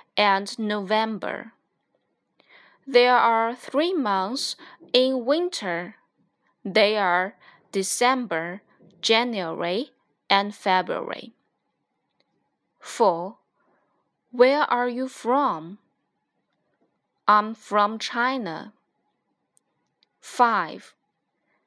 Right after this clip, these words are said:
how's the weather in January? 或者也可以说，What's the weather like in January? It's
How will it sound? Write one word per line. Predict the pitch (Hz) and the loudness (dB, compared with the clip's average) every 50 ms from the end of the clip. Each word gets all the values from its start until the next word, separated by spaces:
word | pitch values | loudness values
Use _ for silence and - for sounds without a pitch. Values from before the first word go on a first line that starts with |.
| _ _ - - | _ _ -8 -2
how's | - 262 277 294 302 - - | 2 2 2 2 2 -2 -2
the | - 277 269 | 0 2 2
weather | 254 233 269 285 285 285 262 196 180 175 185 185 196 | 2 4 4 4 4 2 0 -4 -6 -4 -4 -2 -4
in | - - - 240 247 240 | -4 -4 -6 -6 -6 -4
January? | 226 - 240 240 254 262 254 233 190 165 156 - - 101 - - - - _ _ _ _ _ _ _ _ _ _ _ _ _ _ _ _ _ _ _ _ _ _ _ _ _ _ _ _ _ | -4 -4 -2 -2 -2 -2 -2 -4 -4 -4 -6 -6 -8 -10 -10 -12 -16 -20 _ _ _ _ _ _ _ _ _ _ _ _ _ _ _ _ _ _ _ _ _ _ _ _ _ _ _ _ _
或 | - - 240 208 | -2 0 0 2
者 | 180 190 185 180 185 202 | 2 2 4 4 4 2
也 | 220 208 196 175 160 | 0 -2 -2 -2 -2
可 | - - 226 208 | -4 -6 -6 -4
以 | 208 196 180 | -4 -4 -4
说， | 180 - - 208 196 196 202 202 226 - _ _ _ _ _ _ _ _ _ _ _ _ _ _ _ _ _ _ _ _ | -6 -4 -2 0 2 2 0 0 -4 -8 _ _ _ _ _ _ _ _ _ _ _ _ _ _ _ _ _ _ _ _
What's | - 214 240 294 330 330 - - | 0 4 4 4 4 2 -2 -4
the | - 240 226 | -2 -2 0
weather | 214 202 202 247 285 320 320 269 214 190 | 0 2 4 4 4 4 2 -2 -2 -2
like | 180 175 170 165 165 175 190 - - - | -2 -2 -2 -4 -6 -8 -10 -14 -12 -8
in | 214 220 214 208 | -6 -6 -6 -6
January? | 190 - 202 202 202 196 190 175 165 151 131 113 - - - - - _ _ _ _ _ _ _ _ _ _ _ _ _ _ _ _ _ _ _ _ _ _ _ _ _ _ _ _ _ _ _ _ _ _ _ _ | -4 -2 0 0 0 0 -2 -4 -4 -4 -4 -6 -6 -8 -10 -14 -18 _ _ _ _ _ _ _ _ _ _ _ _ _ _ _ _ _ _ _ _ _ _ _ _ _ _ _ _ _ _ _ _ _ _ _ _
It's | - 208 202 196 - - - | 2 2 2 0 -4 -8 -10